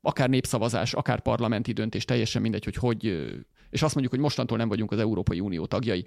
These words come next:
Ez azonnali gazdasági összeomláshoz vezetne. Tőkemenekítéshez, forint-euró árfolyam, nem tudom,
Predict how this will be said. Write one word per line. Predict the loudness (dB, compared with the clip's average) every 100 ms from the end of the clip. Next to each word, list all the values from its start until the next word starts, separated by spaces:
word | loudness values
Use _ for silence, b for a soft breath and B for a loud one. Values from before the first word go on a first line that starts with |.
| B -4
Ez | 2
azonnali | 4 4 4
gazdasági | 2 0 -2 -2 -2
összeomláshoz | -2 -2 -2 -2 -4 -4
vezetne. | -4 -4 -6 -8 b b _
Tőkemenekítéshez, | 0 2 4 2 2 0 -2 -2 -2 -4 -4 -12
forint-euró | -4 -2 0 -2 -2 -2
árfolyam, | -4 -6 -8
nem | -8
tudom, | -8 -12